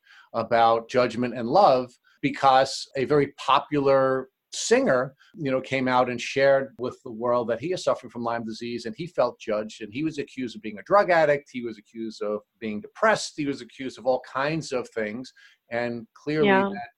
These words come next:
Speaker 1: has a negative impact on one's opinion of themselves. So tell us how your family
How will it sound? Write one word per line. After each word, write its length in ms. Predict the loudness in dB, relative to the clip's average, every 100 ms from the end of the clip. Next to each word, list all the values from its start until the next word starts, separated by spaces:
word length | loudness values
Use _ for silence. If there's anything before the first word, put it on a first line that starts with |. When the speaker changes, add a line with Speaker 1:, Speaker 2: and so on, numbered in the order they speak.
| _
Speaker 1:
has 280 | -2 -2 -2
a 40 |
negative 380 | -6 -6 -6 -4
impact 500 | -4 -4 -4 -6 -6
on 320 | -8 -8 -10 _ -20 _ -6
one's 440 | -4 -4 -6 -10
opinion 320 | -10 -6 -4
of 100 | -6
themselves. 420 | -8 0 2 2
So 220 | 2 0 0 -20 -20
tell 200 | -2 0
us 120 | 0 0
how 140 | 0
your 180 | 0 -2
family 760 | -2 0 0 0 -2 -4 -8